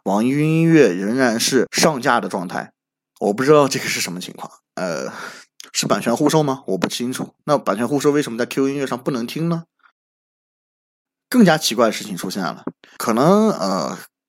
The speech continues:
大家更为熟知的一个音乐人F C Y Fire，嗯，这里我冒昧的提一下他啊，因为早期的话有一些合作关系嘛。呃，最初的时候他所翻唱的一首 As Long As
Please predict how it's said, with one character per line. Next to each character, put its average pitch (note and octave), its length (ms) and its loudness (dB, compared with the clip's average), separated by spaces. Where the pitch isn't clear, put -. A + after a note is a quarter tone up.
大 D3 100 4
家 D3 80 4
更 D3+ 160 2
为 C#3 100 2
熟 B2+ 280 2
知 D3 180 2
的 C#3 80 4
一 F#2 140 2
个 F#2 80 -4
音 G2 180 -2
乐 G2 100 4
人 C#2 200 -4
F A2 260 -2
C C3 100 0
Y B2+ 180 2
Fire， B2+ 420 2
嗯， F#2+ 180 -8
这 C#3 140 4
里 B2+ 100 4
我 F#2 200 0
冒 A#2+ 160 2
昧 A2 120 0
的 F#2 120 -2
提 - 160 -10
一 - 40 -6
下 G2 160 2
他 - 120 -4
啊， E2 160 -2
因 G2+ 80 -4
为 A#2 80 2
早 F2+ 160 0
期 - 160 -8
的 A#2 80 -4
话 G#2+ 240 0
有 B1 160 -8
一 - 20 -8
些 A2 100 -4
合 F2+ 140 -6
作 B2 100 2
关 C3 220 2
系 D#3+ 100 -4
嘛。 F#2 140 -8
呃， A#2+ 380 2
最 A3 200 4
初 A#3 220 2
的 A3 100 8
时 - 80 0
候 C#3+ 140 4
他 E3+ 160 0
所 - 220 -8
翻 E3 200 -2
唱 F3+ 240 0
的 G#2+ 60 -2
一 A2+ 100 0
首 - 300 -2
As B2 240 2
Long D3 260 2
As C3 60 -2